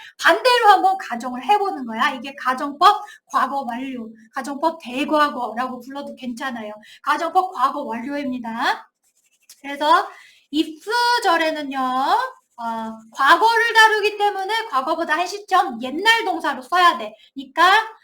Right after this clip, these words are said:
아, 대과거 시제가 여러분 had 피피지. 이 구절에 had 피피 쓰는 거야. 그리고 주절에는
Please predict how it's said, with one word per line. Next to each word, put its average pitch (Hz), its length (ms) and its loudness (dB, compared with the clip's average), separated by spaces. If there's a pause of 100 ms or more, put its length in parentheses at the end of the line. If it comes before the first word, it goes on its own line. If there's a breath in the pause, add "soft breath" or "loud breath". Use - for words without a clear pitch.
(140 loud breath)
아, 214 260 -10
대과거 370 540 2
시제가 320 440 -4
여러분 262 320 -2 (680)
had 403 140 0 (200)
피피지. 269 380 -8
이 277 260 -14
구절에 359 300 -4
had 415 220 -4 (180)
피피 392 220 -6
쓰는 381 340 -8
거야. 294 480 0 (540 loud breath)
그리고 381 300 2 (500 loud breath)
주절에는 392 840 0